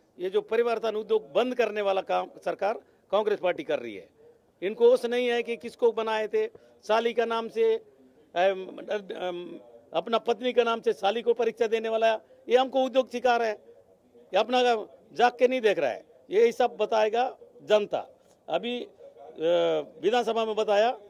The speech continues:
अब लोकसभा में बताएंगे। जब स्वर्गीय बोलीराम कश्यप का देन था, ये सांसद बना है, वो सांसद लायक भी नहीं है, ना इस समय छत्तीसगढ़ का, अ, बस्तर का जनता उसको पानी पिलाएगा। उसको एक दिन पूछ लेना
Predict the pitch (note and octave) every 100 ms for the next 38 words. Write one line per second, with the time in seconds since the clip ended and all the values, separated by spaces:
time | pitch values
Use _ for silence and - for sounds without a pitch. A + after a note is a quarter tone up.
0 | - G3 A3 A3+ F3+ E3 A#3 B3 G3 E3
1 | F3 - F#3 A3 B3+ G3+ G3 G3+ G3 -
2 | _ - _ _ _ _ _ - - -
3 | - F#3+ G#3+ A#3 G#3+ G3+ _ _ _ _
4 | _ _ _ - C#3 A3+ A3+ G#3+ - F#3+
5 | A#3 A3 G#3+ E3+ E3+ A3 G#3+ F#3+ G3+ F#3+
6 | F#3 F#3 F#3 D#3 F3 G3+ A3 F#3+ F3+ F3+
7 | D#3+ D3 D#3+ E3 G3+ G3+ G#3 G#3 A#3 _
8 | _ _ - D#3+ F#3 F#3 F#3+ G#3+ A#3 _
9 | _ _ - F3+ - F#3+ F#3+ - F#3 F#3
10 | D#3 F3 F3+ F3+ F3+ D#3+ D#3+ G#3 A#3 _
11 | _ _ E3 - G3 - F3 F#3+ F#3+ F3+
12 | E3+ E3+ C#3 G2+ _ _ _ _ _ -
13 | _ _ F#3 G3+ - A#3 A3 G#3 G3+ G3+
14 | G3 G3+ F3+ D3 A#2+